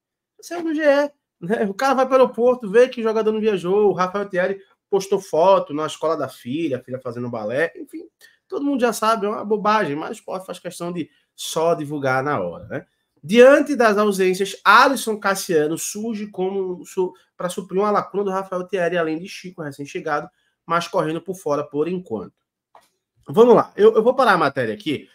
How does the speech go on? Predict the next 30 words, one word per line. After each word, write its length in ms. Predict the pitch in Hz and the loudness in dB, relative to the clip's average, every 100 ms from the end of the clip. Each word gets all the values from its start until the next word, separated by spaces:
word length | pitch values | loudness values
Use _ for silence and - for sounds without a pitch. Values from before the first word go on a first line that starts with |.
| _ _ | _ _
porque 220 | 151 170 | -10 -6
eu 60 | 170 | -2
quero 200 | 180 165 | -2 0
dar 120 | 165 | -2
minha 160 | 170 165 | -2 -4
opinião 440 | - 180 139 143 | -4 -2 -2 -4
sobre 300 | 143 147 151 | -6 -6 -4
isso, 380 | 117 92 - - | -6 -8 -14 -12
tá? 220 | 180 - _ _ _ _ _ _ _ _ _ | -14 -14 _ _ _ _ _ _ _ _ _
Eu 220 | 220 277 294 | 4 6 6
acredito 580 | - 247 180 202 233 | 6 6 6 2 -4
que 120 | - 208 | -8 -4
pra 200 | 220 220 | 2 4
esse 340 | 254 254 240 | 4 0 -6
jogo, 560 | 147 196 202 135 110 - | 2 6 6 4 -8 -12
o 140 | 143 | -8
Mariano 400 | 170 190 185 185 | -2 0 0 -2
Souza, 340 | 180 185 180 202 | -4 -6 -4 -4
ele 140 | 185 | -2
vai 200 | 165 185 | 2 2
utilizar 480 | 190 196 175 131 127 | 0 -6 -8 -4 -4
o 140 | 143 | 0
Alisson 480 | 143 160 214 208 233 | 2 2 0 -6 -10
Cassiano, 640 | - 147 - 135 113 123 | -6 -8 -6 -8 -6 -8
realmente, 400 | 151 127 117 113 - | -6 -6 -6 -10 -12
no 80 | |
lugar 220 | 123 120 117 | -10 -8 -10
do 60 | |
Rafael 300 | 117 - 113 | -12 -14 -16
Thierry, 480 | - 113 95 110 | -12 -12 -12 -14